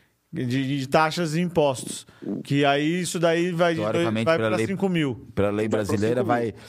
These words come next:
Speaker 2: vai mais de
Speaker 3: Tranquilo.
Speaker 2: cinquenta por cento de imposto.
Speaker 1: O serviço
Speaker 2: Então, vai
Speaker 1: não,
Speaker 2: mais de
Speaker 1: mas o
Speaker 2: duzentos e cinquenta dólares.
Speaker 1: coisa sim.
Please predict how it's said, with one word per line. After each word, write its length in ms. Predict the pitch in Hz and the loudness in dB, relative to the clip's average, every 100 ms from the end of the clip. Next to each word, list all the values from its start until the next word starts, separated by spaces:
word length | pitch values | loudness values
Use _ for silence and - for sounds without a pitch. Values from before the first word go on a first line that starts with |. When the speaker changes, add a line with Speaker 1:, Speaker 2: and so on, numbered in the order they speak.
| - - | -20 -2
Speaker 2:
vai 120 | 101 | 0
mais 180 | 113 123 | 2 0
de 40 | 127 | 0
Speaker 3:
Tranquilo. 160 | 170 127 | -2 0
Speaker 2:
cinquenta 440 | 143 147 151 170 | 0 0 0 0
por 160 | 156 147 | 0 0
cento 260 | 151 139 | 0 0
de 80 | 143 | -2
imposto. 360 | 156 - 147 110 | -4 -2 0 2
Speaker 1:
O 20 | |
serviço 400 | 190 170 170 110 - | 2 2 0 0 0
Speaker 2:
Então, 60 | |
vai 0 | |
Speaker 1:
não, 260 | 214 202 175 | 2 2 2
Speaker 2:
mais 300 | 160 156 156 | 2 4 2
de 0 | |
Speaker 1:
mas 40 | |
o 20 | 165 | 0
Speaker 2:
duzentos 20 | |
e 60 | |
cinquenta 60 | 165 131 | 2 2
dólares. 220 | 117 95 | 2 0
Speaker 1:
coisa 160 | 196 | -4
sim. 300 | - 196 147 | -4 -2 -4